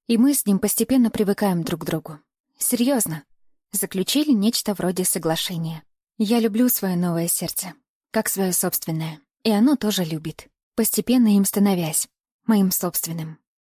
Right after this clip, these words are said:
Это очень важно, ведь если в один прекрасный день мой организм решит, что донорский орган вредит нам, то он убьёт его. Моя иммунная система прикончит пересаженное сердце. Стало быть, умру и я.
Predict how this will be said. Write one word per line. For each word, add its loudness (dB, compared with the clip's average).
Это -2
очень 0
важно, 0
ведь -2
если 0
в 0
один 4
прекрасный 0
день 0
мой -2
организм 2
решит, -2
что -4
донорский 2
орган 0
вредит 0
нам, -2
то 0
он 4
убьёт 0
его. -8
Моя 2
иммунная 4
система 0
прикончит 0
пересаженное 0
сердце. -4
Стало -2
быть, -4
умру 2
и 2
я. -6